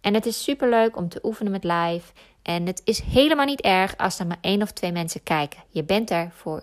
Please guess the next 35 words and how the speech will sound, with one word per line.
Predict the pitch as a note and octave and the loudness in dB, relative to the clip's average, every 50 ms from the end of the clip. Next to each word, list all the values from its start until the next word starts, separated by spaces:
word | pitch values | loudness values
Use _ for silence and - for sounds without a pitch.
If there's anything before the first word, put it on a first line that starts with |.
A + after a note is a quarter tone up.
| - _ - | -12 _ -14
deze | F3 E3+ G#3 G#3 G#3 A3 A3 G#3+ | -4 2 4 6 6 6 4 2
mensen | F#3 G3 G3 G3+ G3+ - - F#3+ F3+ F3+ | 2 2 2 2 0 0 0 -2 -4 -4
en | - F3 | -4 -6
er | E3+ D#3 | -6 -6
wordt | D3+ E3 - - | -6 -8 -4 -2
altijd | - B3 D4+ E4 D#4+ - A3+ G#3 G#3+ | 2 2 2 2 0 0 -2 -2 -2
nog | G#3+ G#3+ - | -4 -4 -2
later | A3 G#3 A3+ B3+ C#4+ D4+ D#4 - - D3 C#3+ | 0 0 2 2 2 0 -2 -2 -4 -4 -2
weer | D3 C#3+ C#3 C3+ D3+ | -2 -4 -4 -6 -8
naar | D3 C#3 - - - | -10 -10 -10 -10 -10
gekeken. | - - - - D3 - - - - - - - - - - - - - - - | -12 -10 -8 -8 -6 -6 -8 -8 -10 -10 -10 -12 -18 -20 -20 -18 -20 -20 -12 -4
Ik | - D4+ E4 - | -4 -2 0 0
was | C#4 C4 - | 0 0 2
laatst | - A3+ A3 A3+ A3+ - - | 2 2 2 2 0 -2 -4
bij | - F#3 | -6 -6
een | F3+ - | -6 -4
Instagram | - G#3+ A3 - - - F#3+ F#3 F3 | -4 -6 -6 -6 -6 -4 -4 -2 0
live | E3+ E3 E3+ E3+ E3+ E3+ - _ - - _ _ _ _ | 2 2 2 0 0 -4 -8 _ -20 -20 _ _ _ _
met | - F3 E3+ | -8 -6 -6
een | - D#3+ | -6 -6
account | - F3+ - - A#3+ A#3 A#3+ B3 A#3+ - | -8 -6 -2 2 2 2 2 2 -2 -4
van | - G3 F3+ | -6 -6 -4
twaalf, | - - A3+ A#3 B3 B3 - - - G#3+ A3 | -2 2 4 4 4 2 2 0 0 2 2
met | G#3 G3+ - | 0 -2 0
twaalfduizend | - - A#3+ B3 C4 - - G#3+ G#3 G#3 G3+ F#3 - | 4 4 6 6 4 4 2 2 2 2 0 -2 0
volgers | - G#3+ A3 - G3+ F3+ F#3 F#3+ - | 0 0 0 0 -2 -4 -4 -4 -6
en | - - E3+ | -6 -6 -4
daar | E3+ D#3+ | -2 -2
waren | D#3+ F3+ G3 F#3 F3+ E3 | 0 -2 -2 -2 -4 -4
maar | E3 D#3+ D#3+ D#3 D#3+ - | -4 -4 -4 -4 -6 -8
iets | - F#3+ G3 G3 - - | -8 -8 -6 -6 -6 -8
van | - F3 E3 E3 - | -8 -8 -10 -10 -8
tien | - - B3+ C#4 C4 | -6 -4 -4 -4 -4
mensen | A#3+ A#3+ B3 B3+ - - - | -4 -4 -4 -4 -4 -4 -4
bij. | E3 D#3 - - - - | -4 -6 -8 -8 -12 -14